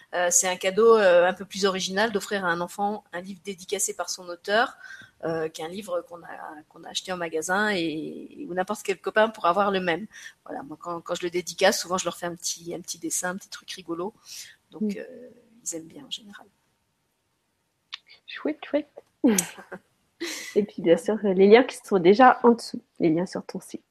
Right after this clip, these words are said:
Speaker 1: Voilà, les,
Speaker 2: Et
Speaker 1: les
Speaker 2: petit
Speaker 1: liens
Speaker 2: à
Speaker 1: sont
Speaker 2: petit, on
Speaker 1: en dessous. Et
Speaker 2: mettra
Speaker 1: puis, donc, on va
Speaker 2: les,
Speaker 1: leur
Speaker 2: les liens vers
Speaker 1: redonner
Speaker 2: les
Speaker 1: la,
Speaker 2: livres.
Speaker 1: la bibliographie complète avec, euh, avec les liens de tous les titres.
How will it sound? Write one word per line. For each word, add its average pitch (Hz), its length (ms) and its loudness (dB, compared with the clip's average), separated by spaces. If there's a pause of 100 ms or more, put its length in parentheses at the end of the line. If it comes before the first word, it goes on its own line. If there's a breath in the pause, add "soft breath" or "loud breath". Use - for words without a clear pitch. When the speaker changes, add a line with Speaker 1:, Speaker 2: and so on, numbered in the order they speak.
(120)
Speaker 1:
Voilà, 190 260 6
les, 170 140 -8
Speaker 2:
Et 160 60 -10
Speaker 1:
les 180 80 2
Speaker 2:
petit 185 280 -10
Speaker 1:
liens 202 80 12
Speaker 2:
à - 20 -2
Speaker 1:
sont 202 80 -2
Speaker 2:
petit, 196 120 10
on 214 40 12
Speaker 1:
en - 40 8
dessous. 208 80 0
Et - 60 -2
Speaker 2:
mettra 262 180 6
Speaker 1:
puis, 214 80 10
donc, 214 100 12
on 202 60 12
va 190 60 12
Speaker 2:
les, 185 40 12
Speaker 1:
leur 175 120 8
Speaker 2:
les 202 60 8
liens 202 80 10
vers 202 100 10
Speaker 1:
redonner 185 240 8
Speaker 2:
les 185 60 4
Speaker 1:
la, 185 80 0
Speaker 2:
livres. - 120 -4 (600)
Speaker 1:
la 202 80 -2
bibliographie 202 680 2
complète 214 520 -2
avec, 180 300 -10
euh, 170 180 -12
avec 165 240 -18
les 175 100 -16
liens 185 160 -16
de 190 40 -20
tous - 140 -20
les 165 100 -20
titres. - 380 -20